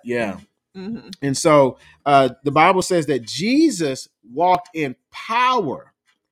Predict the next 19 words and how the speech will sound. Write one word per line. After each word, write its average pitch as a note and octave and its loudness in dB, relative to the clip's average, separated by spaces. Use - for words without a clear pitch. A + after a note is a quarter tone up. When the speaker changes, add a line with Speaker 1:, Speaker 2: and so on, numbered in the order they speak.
Speaker 2:
Mm-hmm. F3 -14
Speaker 1:
after A#2 -8
fasting. - -14
Speaker 2:
Mm-hmm. F3 -20
Speaker 1:
You C3+ -6
know, A#2+ -6
uh, A#2+ -4
we E3 -4
wanna F#3+ -4
walk E3 -2
in C#3 -4
this B2 -8
power. D3+ -2
Now, C3+ 0
for A#3 6
the A#3+ 4
believer, A#3 0
it's D#3+ -2
not G3+ 2